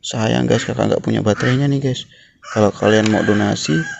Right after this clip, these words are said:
langsung komen aja, guys, ya. Widih, mantep nih, guys. Wih,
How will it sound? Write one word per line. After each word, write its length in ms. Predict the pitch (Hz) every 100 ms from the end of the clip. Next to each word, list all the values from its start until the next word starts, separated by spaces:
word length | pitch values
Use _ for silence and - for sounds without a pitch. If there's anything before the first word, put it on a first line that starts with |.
| -
langsung 320 | 104 101 104
komen 240 | 104 107 113
aja, 240 | 147 170
guys, 240 | 170 170
ya. 80 | 160 185 - - _ - - - - _ _ _ -
Widih, 560 | 180 170 165 170 160 143 101
mantep 400 | 95 95 110 135
nih, 160 | 127
guys. 320 | 120 - - _ _ _ _ _ _ - - - - - - _ _ _ _
Wih, 320 | - 156 139